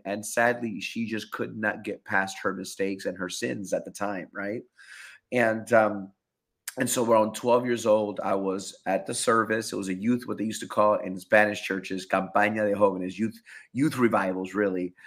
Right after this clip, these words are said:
And it was a youth revival that weekend. They had a special speaker by the name of Pastor Joey Andino.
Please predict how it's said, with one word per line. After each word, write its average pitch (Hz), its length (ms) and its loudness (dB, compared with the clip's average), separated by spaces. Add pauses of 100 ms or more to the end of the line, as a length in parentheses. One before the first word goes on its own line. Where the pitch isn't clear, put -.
(360)
And 110 160 4
it 113 40 2
was 107 120 -2
a 104 40 0
youth 120 260 0
revival 107 360 4
that 107 180 0
weekend. 101 400 2
They 95 60 -6
had 98 200 0
a 101 60 -2
special 120 440 -2
speaker 110 360 -6
by 98 140 0
the 98 100 -2
name 98 200 -6
of 95 120 -10
Pastor 92 360 -6
Joey 98 480 0
Andino. 87 600 -6